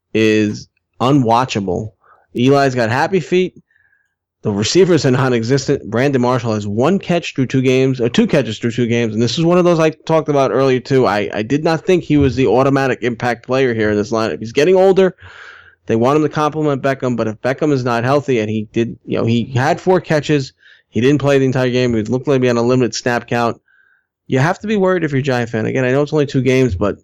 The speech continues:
man, for a team with so many expectations around the league,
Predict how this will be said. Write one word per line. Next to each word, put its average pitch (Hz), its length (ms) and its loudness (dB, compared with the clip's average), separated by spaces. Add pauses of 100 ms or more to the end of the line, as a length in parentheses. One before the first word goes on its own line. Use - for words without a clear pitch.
(220)
man, 110 600 -2
for 120 160 0
a 113 40 0
team 143 240 2
with 120 140 0
so - 800 -4
many 139 240 4
expectations 147 960 -2
around 113 340 -2
the 104 80 -2
league, 202 440 0